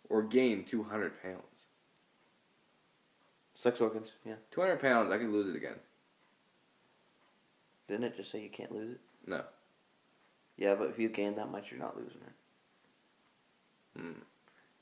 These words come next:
Speaker 2: I think
Speaker 1: But it
Speaker 2: I
Speaker 1: doesn't mean in fat. It could be in metal bone structure.
Speaker 2: Ah, like Wolverine.
Speaker 1: Yeah.
Speaker 2: Okay, okay. If we're getting really into it, uh, cool.
Speaker 1: Two hundred pounds is
Speaker 2: Techni-, technically,
Speaker 1: in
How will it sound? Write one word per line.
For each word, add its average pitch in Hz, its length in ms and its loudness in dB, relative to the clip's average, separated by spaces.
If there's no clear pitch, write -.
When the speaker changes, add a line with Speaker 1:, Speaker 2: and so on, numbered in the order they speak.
Speaker 2:
I - 80 -6
think 120 200 0
Speaker 1:
But - 80 10
it - 20 12
Speaker 2:
I 135 40 12
Speaker 1:
doesn't 165 180 10
mean 147 140 8
in 123 80 8
fat. 123 420 10
It - 60 -6
could 90 80 -10
be 107 140 4
in 87 220 -4
metal 104 320 6
bone 104 360 0
structure. - 600 -6
Speaker 2:
Ah, 165 380 0
like 117 180 -2
Wolverine. 120 440 4
Speaker 1:
Yeah. 82 300 4
Speaker 2:
Okay, 143 360 -2
okay. 143 240 -2
If 127 140 0
we're 127 60 -2
getting 127 240 0
really 131 300 2
into 117 240 -4
it, - 180 -4
uh, 110 240 -6
cool. - 200 -4
Speaker 1:
Two 139 100 -2
hundred 156 160 0
pounds 160 300 6
is 127 80 6
Speaker 2:
Techni-, 151 340 6
technically, 170 360 4
Speaker 1:
in 117 120 10